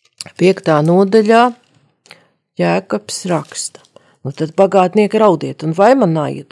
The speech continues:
par tām nelaimēm, kas jums nāk virsū. Jūsu bagātība ir sapuvusi,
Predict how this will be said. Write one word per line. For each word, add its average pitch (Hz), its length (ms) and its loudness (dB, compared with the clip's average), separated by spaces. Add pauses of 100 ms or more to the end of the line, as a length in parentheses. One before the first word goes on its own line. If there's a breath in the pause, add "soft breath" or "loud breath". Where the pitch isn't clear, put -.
par 160 80 -6
tām 170 320 -2
nelaimēm, 156 640 0
kas - 240 -10
jums 180 320 -4
nāk 165 240 -4
virsū. - 380 -6 (720 soft breath)
Jūsu 175 340 -4
bagātība 180 600 0
ir - 40 -2
sapuvusi, 156 760 -2